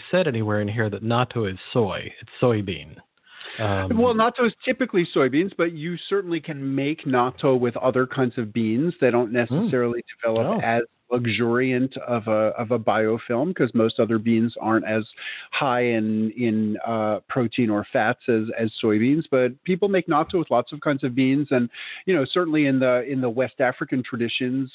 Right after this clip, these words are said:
Speaker 2: um, uh, the condiments that they're making are not, um, typically out of soybeans. They're out of African locust beans and, you know, other, other, you know, indigenous legumes.
Speaker 1: Awesome.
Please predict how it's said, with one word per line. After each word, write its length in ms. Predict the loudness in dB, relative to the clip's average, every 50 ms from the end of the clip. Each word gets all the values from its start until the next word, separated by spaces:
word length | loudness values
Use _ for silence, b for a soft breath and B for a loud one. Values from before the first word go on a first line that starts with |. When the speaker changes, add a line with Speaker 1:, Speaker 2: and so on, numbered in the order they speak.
| -12 -6 -2
Speaker 2:
um, 380 | 0 2 2 2 2 2 2
uh, 160 | 2 0 0
the 120 | 0 0 -2
condiments 540 | -2 0 0 2 2 2 2 0 0 -2 -4
that 100 | -6 -2
they're 140 | 0 0
making 380 | 2 2 0 0 -2 -2 -2 0
are 100 | 2 2
not, 420 | 2 2 2 2 4 4 2 0 -2 _
um, 460 | -2 0 2 2 2 0 0 0 -2 -2 -2
typically 400 | -2 -2 -2 -2 -2 0 0 2
out 80 | 2
of 80 | 0 -2 -2 -2
soybeans. 520 | 0 0 0 0 0 0 0 2 2 0 0 -2
They're 140 | 0 0 2
out 120 | 2 2
of 100 | 0 -2 B B B B B B B B
African 640 | -2 -2 0 0 -2 -2 0 2 2 2 2 2
locust 400 | 2 0 0 0 -2 -4 -4 -4 -8 -4 -2
beans 640 | 0 2 2 2 2 2 2 2 2 0 0 -2 -2
and, 420 | -2 -2 0 0 0 0 0 -2 0
you 80 | 0
know, 180 | 0 0 0 0
other, 460 | 0 0 2 2 2 2 2 0 0
other, 460 | -2 0 2 2 2 2 2 0 0 -2
you 100 | 0 0
know, 180 | 2 2 0 -2 -2
indigenous 540 | -2 -2 0 0 0 -2 0 0 -2 -2 -2 -4 -4
legumes. 420 | -6 -4 -2 -2 -4 -4 -6 -8 -12 -14 -16 -16 _ _ _ _ _ _ _ _ _ _ _ _ _ _ _ _ _ _ _ _ _ _ -8 -6
Speaker 1:
Awesome. 280 | -6 -6 -4 -8 -10 -12